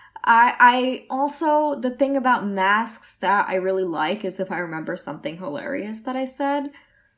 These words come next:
my two masks have me, like, they're covering my face. You can't tell that I am laughing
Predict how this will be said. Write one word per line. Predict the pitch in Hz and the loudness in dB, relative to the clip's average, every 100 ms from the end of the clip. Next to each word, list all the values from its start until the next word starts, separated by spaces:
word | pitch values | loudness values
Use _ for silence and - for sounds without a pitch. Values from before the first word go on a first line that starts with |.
| _ | _
my | 190 196 196 190 180 - - | -4 -2 0 0 -2 -6 -10
two | - - 247 | -6 -2 0
masks | 220 196 185 185 - - - - _ | 0 0 2 0 -6 -16 -16 -16 _
have | 185 175 165 | -4 -2 -2
me, | 170 165 160 | -4 -6 -8
like, | 160 160 156 | -6 -8 -4
they're | 175 165 | -6 -6
covering | - 202 220 214 | -4 -4 -2 -4
my | 202 185 175 214 _ _ _ | -4 -4 -4 -8 _ _ _
face. | 285 285 277 - _ - | 2 2 -2 -16 _ -6
You | 220 | -2
can't | 254 233 | -2 -2
tell | 226 214 208 | -2 -2 2
that | 196 - | 0 2
I | 185 | 0
am | 180 - 180 170 160 - _ _ - | 0 -4 -6 -6 -12 -16 _ _ -10
laughing | 196 196 190 180 - 165 170 | -4 2 2 2 -2 -10 -12